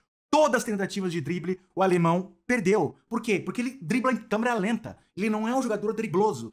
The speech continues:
de drible. Ele tem que entender a realidade, a realidade dele. Aquele corpão dele de setenta e oito quilos engana. Porque parece que ele tem cento e vinte quilos. Tão pesado, parece um trem, uma locomotiva.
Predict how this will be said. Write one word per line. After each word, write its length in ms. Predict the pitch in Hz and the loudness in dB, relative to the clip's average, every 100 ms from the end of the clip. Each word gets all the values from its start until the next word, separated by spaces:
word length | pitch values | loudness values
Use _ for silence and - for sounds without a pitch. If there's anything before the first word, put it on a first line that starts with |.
| _ | _
de 120 | 180 | -6
drible. 420 | 151 220 120 107 - _ | 0 0 -2 -10 -14 _
Ele 100 | 180 | -2
tem 140 | 214 | -2
que 200 | 233 240 _ _ _ | -2 -6 _ _ _
entender 340 | 220 302 233 240 | -2 0 2 0
a 40 | |
realidade, 360 | 220 208 175 165 | -2 -2 -2 -2
a 60 | |
realidade 280 | 175 165 160 | -4 -4 -4
dele. 220 | 180 196 - | -4 -6 -8
Aquele 200 | 170 202 | -2 0
corpão 400 | 196 196 196 240 | 2 2 2 2
dele 160 | 190 214 | 2 -2
de 80 | 214 | -4
setenta 300 | 208 208 196 | -6 -4 -2
e 20 | |
oito 140 | 165 | -4
quilos 240 | 202 233 247 | -2 0 2
engana. 340 | 185 226 165 - - | 2 0 -2 -6 -6
Porque 160 | 185 | -2
parece 160 | 196 208 | -2 -2
que 60 | |
ele 100 | 233 | -2
tem 80 | 233 | -2
cento 240 | 240 240 269 | 0 -2 0
e 40 | |
vinte 280 | 208 269 - | 0 0 -2
quilos. 400 | 170 151 - - _ _ | -4 -4 -8 -18 _ _
Tão 160 | 233 262 | 0 2
pesado, 340 | 226 185 151 | 0 2 0
parece 160 | 214 240 | -2 -4
um 140 | 247 | -2
trem, 180 | 226 254 | -2 0
uma 100 | 214 | -2
locomotiva. 640 | 220 233 233 240 202 98 | -2 -2 -2 -4 -4 -8